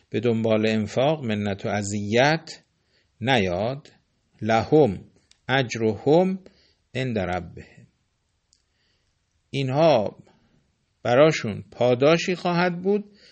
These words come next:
عند ربهم، نزد پروردگارشان. چقدر زیباست ها. ببینید در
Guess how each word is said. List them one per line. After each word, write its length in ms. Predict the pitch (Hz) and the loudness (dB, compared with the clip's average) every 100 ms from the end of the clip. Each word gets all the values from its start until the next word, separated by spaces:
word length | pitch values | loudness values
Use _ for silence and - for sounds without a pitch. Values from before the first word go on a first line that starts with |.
| _ _ | _ _
عند 260 | 139 151 110 | -6 -4 -4
ربهم، 840 | 90 92 101 78 - - - 110 110 _ _ _ _ _ _ _ - | -4 -6 -8 -14 -18 -20 -20 -20 -20 _ _ _ _ _ _ _ -8
نزد 380 | 113 135 123 113 | -6 -4 -6 -6
پروردگارشان. 1120 | 101 90 85 73 - - 85 78 - - - | -6 -8 -8 -12 -14 -14 -14 -14 -16 -18 -20
چقدر 300 | - 101 107 | -14 -10 -10
زیباست 600 | 107 92 82 85 80 - | -10 -12 -12 -14 -16 -16
ها. 240 | 76 82 - _ _ _ - _ _ _ _ - | -16 -18 -20 _ _ _ -20 _ _ _ _ -12
ببینید 560 | 135 156 170 170 - - | -6 -2 -4 -6 -20 -8
در 340 | 113 110 107 | -2 -2 -2